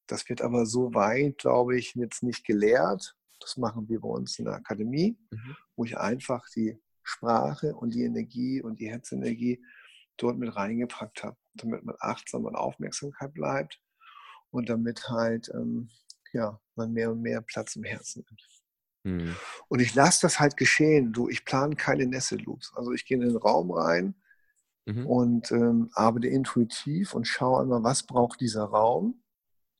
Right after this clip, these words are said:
Speaker 2: Mhm.
Speaker 1: Und dann lasse ich es entstehen, lass es wirken. Und durch die viele Erfahrungen, die ich gemacht habe, kommen dann die Dinge zu mir. Und, äh, baut sich dann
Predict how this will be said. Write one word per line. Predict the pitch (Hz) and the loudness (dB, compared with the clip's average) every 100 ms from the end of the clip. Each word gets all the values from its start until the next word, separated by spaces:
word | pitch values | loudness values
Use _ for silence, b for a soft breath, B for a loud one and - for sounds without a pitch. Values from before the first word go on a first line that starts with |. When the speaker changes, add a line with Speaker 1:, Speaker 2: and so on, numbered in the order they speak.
| _ | _
Speaker 2:
Mhm. | 101 113 | -6 -4
Speaker 1:
Und | 123 | 0
dann | 110 | 0
lasse | 107 107 110 - | 2 0 -2 0
ich | 151 - - | 0 0 2
es | - - - - - _ | 6 6 4 0 -12 _
entstehen, | 208 127 - - 104 123 185 | -2 -2 -2 0 2 4 4
lass | 127 117 - - | 2 2 -2 -2
es | 127 110 - - _ | 0 0 -2 -10 _
wirken. | 107 107 113 123 156 127 - | -4 2 2 2 0 0 0
Und | 120 | -2
durch | 117 - | -2 -2
die | 113 120 | -4 -4
viele | - 135 127 - 123 | -4 -4 -4 -6 0
Erfahrungen, | 123 113 - 117 139 | 0 0 4 4 4
die | 147 | -2
ich | - | -4
gemacht | 117 131 - | -2 -2 -2
habe, | 156 - B B B B | -6 -6 B B B B
kommen | - 175 208 | 6 8 8
dann | 151 131 | 4 2
die | 120 | 2
Dinge | 123 113 | 0 0
zu | 117 113 | -4 -4
mir. | 117 120 160 - B B B B B _ - | -2 0 -2 -4 B B B B B _ 0
Und, | 127 123 123 - | 2 2 -4 -6
äh, | 60 - 127 _ | -6 -8 -14 _
baut | 127 135 175 - | 8 8 6 0
sich | 143 - | -2 0
dann | 127 123 | 0 0